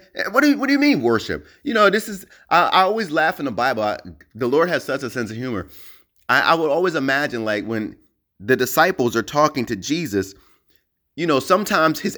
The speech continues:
answers, they'd be like, "What is he talking about?" Right? <laughs> "What do you mean? What are you talking about?" Right? <clears throat> But <laughs> so again, if the, the question is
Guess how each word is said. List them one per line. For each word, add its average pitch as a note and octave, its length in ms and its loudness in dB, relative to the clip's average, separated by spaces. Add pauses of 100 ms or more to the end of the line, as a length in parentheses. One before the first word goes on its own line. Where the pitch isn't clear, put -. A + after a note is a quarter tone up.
answers, F3 440 2
they'd F#3 200 2
be F#3 60 0
like, G2+ 260 2 (220)
"What G3+ 360 -4
is - 140 -2
he C4 140 -6
talking E4 500 -6
about?" F2+ 360 -10 (960)
Right? A#3+ 220 2
<laughs> - 200 2
"What - 1500 2
do B4+ 40 -4
you C5+ 140 -6 (320)
mean? - 160 -8
What G#4 120 0
are G4+ 40 -6
you A4+ 100 -10
talking C5 380 -8
about?" F#2 280 -4
Right? A2 320 -4
<clears throat> - 20 -10 (640)
But - 640 4 (300)
<laughs> - 260 -20
so E3+ 300 2 (720)
again, B2 420 -4 (140)
if A#2+ 100 -2
the, - 300 -4
the B2 100 -2
question G#3 420 2
is G#2+ 320 -2